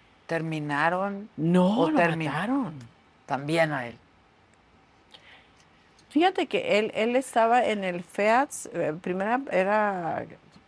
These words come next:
Speaker 2: P G R, después se convirtió en feats, ya ves que le-, les
Speaker 1: Fiscalía
Speaker 2: cambian, les,
Speaker 1: Especializada.
Speaker 2: les cambian a, a, a, son las mismas agencias, nomás les cambian
Speaker 1: El
Speaker 2: de,
Speaker 1: nombre.
Speaker 2: del nombre, pero es lo mismo, la misma gente,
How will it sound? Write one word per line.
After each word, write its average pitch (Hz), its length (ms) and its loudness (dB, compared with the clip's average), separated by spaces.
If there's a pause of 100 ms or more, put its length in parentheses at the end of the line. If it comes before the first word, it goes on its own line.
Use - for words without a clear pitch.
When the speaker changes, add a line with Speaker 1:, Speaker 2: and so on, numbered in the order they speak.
(1200)
Speaker 2:
P 175 120 -4
G - 120 -16
R, 185 580 0
después 156 320 -2
se - 80 -12
convirtió 165 520 -2
en 175 80 -4
feats, 165 500 2
ya 160 80 2
ves 160 140 -2
que 175 180 -4
le-, 147 120 -8 (260)
les 143 100 -12
Speaker 1:
Fiscalía 170 580 2
Speaker 2:
cambian, 175 180 2
les, 160 140 -2
Speaker 1:
Especializada. 151 440 -10 (180)
Speaker 2:
les 190 200 0
cambian 214 560 2
a, 170 480 0
a, 165 280 2
a, 127 40 -4 (400)
son 269 200 4
las 381 100 2
mismas 311 320 2
agencias, 262 380 2
nomás 196 240 2
les 208 140 -4
cambian 196 320 0
Speaker 1:
El 151 80 0
Speaker 2:
de, 165 80 4
Speaker 1:
nombre. 151 380 2
Speaker 2:
del 170 240 2
nombre, 262 540 2
pero 165 240 4
es 160 160 0
lo 190 120 2
mismo, 262 440 2
la 214 80 2
misma 165 300 -2
gente, 240 580 0